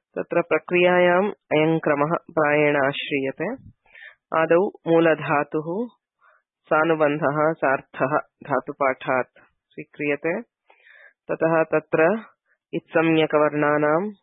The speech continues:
अभिज्ञानं, तेषां लोपश्च क्रियते। ततः यानि निर्निमित्तानि प्राकृतिकानि कार्याणि, अ, तानि क्रियन्ते।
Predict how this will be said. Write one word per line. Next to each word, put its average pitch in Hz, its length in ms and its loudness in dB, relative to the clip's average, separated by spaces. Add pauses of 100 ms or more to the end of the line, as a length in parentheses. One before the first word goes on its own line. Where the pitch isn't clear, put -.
(500)
अभिज्ञानं, 147 960 -2
तेषां 147 600 -2
लोपश्च 139 600 -2
क्रियते। 143 640 -4 (1080)
ततः 170 400 0 (520)
यानि 160 360 2
निर्निमित्तानि 160 1000 0 (920)
प्राकृतिकानि 147 960 -2
कार्याणि, 143 800 -4 (960)
अ, - 60 -4 (1900)
तानि 147 300 0
क्रियन्ते। 131 520 0